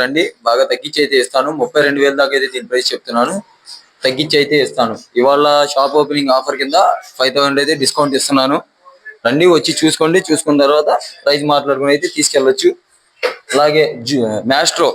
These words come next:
రెండు వేల పదిహేడు మోడల్, ఈ బండి కూడా ఫుల్ కండిషన్ లో ఉంది, వైట్ కలర్ బండి,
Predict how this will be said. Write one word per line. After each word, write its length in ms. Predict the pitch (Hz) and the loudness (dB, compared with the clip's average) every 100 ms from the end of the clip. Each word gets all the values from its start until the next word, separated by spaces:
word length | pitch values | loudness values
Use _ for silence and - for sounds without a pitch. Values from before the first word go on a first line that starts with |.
| - _ _ _ _ - - | -4 _ _ _ _ -18 -4
రెండు 160 | 131 160 165 | 0 2 4
వేల 140 | 160 147 135 127 | 4 4 4 2
పదిహేడు 340 | 139 165 160 143 | 0 2 2 2
మోడల్, 240 | 139 143 202 151 | 0 2 0 0
ఈ 20 | 143 | -2
బండి 120 | 143 143 | -2 -2
కూడా 100 | 147 151 | -4 -4
ఫుల్ 160 | 135 131 | -8 -4
కండిషన్ 300 | 139 135 135 | -4 -6 -2
లో 60 | 123 120 | 0 0
ఉంది, 140 | 135 - | -2 -2
వైట్ 180 | 127 139 151 | 0 0 -2
కలర్ 220 | 135 131 | -2 -4
బండి, 220 | 117 107 | -4 -4